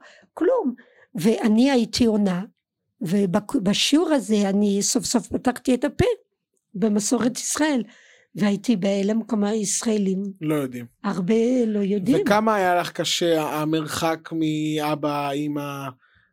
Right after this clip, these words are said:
Speaker 2: מהמשפחה, אחים? כל כמה זמן את
Speaker 1: אה.
Speaker 2: טסת לשם? כי אז כאילו, אני מניח, טיסות א' כל היו בטח הרבה יותר יקרות מה-,
Speaker 1: מאוד יקר.
Speaker 2: נכון?
Speaker 1: ה-, ההורים שלי
Speaker 2: זה לא היה
Speaker 1: שילמו
Speaker 2: כמו היום,
Speaker 1: הרבה
Speaker 2: איזי ג'ט,
Speaker 1: כסף,
Speaker 2: אה.
Speaker 1: נכון. וגם פה אני יכולה להגיד לך,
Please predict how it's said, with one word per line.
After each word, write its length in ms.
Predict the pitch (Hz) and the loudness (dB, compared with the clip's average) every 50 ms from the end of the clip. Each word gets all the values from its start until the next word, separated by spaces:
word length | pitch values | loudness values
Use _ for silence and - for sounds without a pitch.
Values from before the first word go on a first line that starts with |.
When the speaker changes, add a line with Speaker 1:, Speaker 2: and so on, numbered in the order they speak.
| _ _ - | _ _ -6
Speaker 2:
מהמשפחה, 760 | 143 147 147 151 147 - - - 151 135 - - 160 160 156 | -4 -4 -2 -2 -4 -4 -4 -4 -2 -2 0 0 0 0 0
אחים? 260 | 147 - - 165 160 156 | -2 -2 -4 -4 -2 -2
כל 100 | - 156 | -2 0
כמה 200 | - - 196 208 | 2 2 2 2
זמן 220 | 214 190 202 196 175 | 2 0 0 0 0
את 60 | - | 0
Speaker 1:
אה. 220 | 262 202 185 180 | 0 2 2 4
Speaker 2:
טסת 200 | 175 165 156 143 | 4 2 0 0
לשם? 440 | 170 160 147 - - 151 151 147 139 139 - _ | 0 0 0 0 -2 -2 -4 -4 -6 -10 -14 _
כי 140 | - 160 151 | -4 -2 0
אז 180 | 170 190 190 | 0 0 -2
כאילו, 220 | - - 240 220 208 | -4 -2 -2 0 0
אני 100 | 180 170 | 0 0
מניח, 300 | 165 165 202 233 240 226 | 0 2 2 0 0 -2
טיסות 400 | - - 160 156 - 233 226 233 | -4 -8 -4 -2 -2 0 0 0
א' 120 | 226 226 226 - | -2 -2 -2 -2
כל 140 | - 208 165 | 0 2 2
היו 160 | 170 180 202 | 4 4 2
בטח 280 | 190 196 214 202 - | 2 0 -2 -2 -4
הרבה 220 | 160 151 147 160 190 | -4 -2 0 0 0
יותר 200 | 202 208 196 190 | 0 2 0 0
יקרות 500 | 175 156 - - 143 139 151 151 240 202 | 0 0 0 -2 0 2 2 2 2 2
מה-, 60 | 196 | 2
Speaker 1:
מאוד 320 | 196 208 208 220 226 240 190 170 | 2 4 4 4 4 2 2 0
יקר. 440 | 190 214 202 - - 226 208 202 | 0 0 -2 -2 -4 -2 0 0
Speaker 2:
נכון? 320 | 226 220 - 175 208 247 254 | 0 2 2 4 4 2 0
Speaker 1:
ה-, 60 | 302 - - _ _ _ _ _ - | -2 -6 -12 _ _ _ _ _ -4
ההורים 440 | 220 214 202 190 175 240 254 240 | -4 -2 -2 0 2 2 2 2
שלי 300 | 214 - - 254 208 208 | 2 0 0 0 2 2
Speaker 2:
זה 80 | 214 156 | 4 4
לא 140 | 165 208 269 | 4 4 4
היה 180 | 302 302 269 | 4 2 2
Speaker 1:
שילמו 180 | 233 269 240 214 | 2 2 2 4
Speaker 2:
כמו 100 | 220 226 | 4 4
היום, 200 | 233 - - 240 | 6 4 4 4
Speaker 1:
הרבה 160 | 233 208 202 | 4 2 2
Speaker 2:
איזי 360 | 208 196 190 214 214 214 208 | 2 2 2 2 2 4 4
ג'ט, 260 | 196 190 185 180 180 - | 4 4 2 2 0 0
Speaker 1:
כסף, 360 | 233 185 175 175 170 170 160 233 | 2 2 2 2 2 2 0 0
Speaker 2:
אה. 60 | 214 | 0
Speaker 1:
נכון. 420 | 214 220 - - 190 185 180 190 208 - - - - - - _ _ - 170 | -2 -2 -4 -6 -6 -6 -4 -6 -6 -10 -14 -20 -20 -20 -20 _ _ -4 -2
וגם 360 | 185 220 175 190 214 220 226 196 202 | -2 -2 0 0 0 0 -2 -2 0
פה 180 | - 254 240 240 | 0 2 2 2
אני 140 | 233 220 214 | 2 0 0
יכולה 300 | 196 - 214 202 202 196 | 0 0 0 0 2 0
להגיד 320 | 196 185 175 180 214 190 | 0 0 0 -2 -2 0
לך, 240 | 214 220 - - | -2 -2 0 0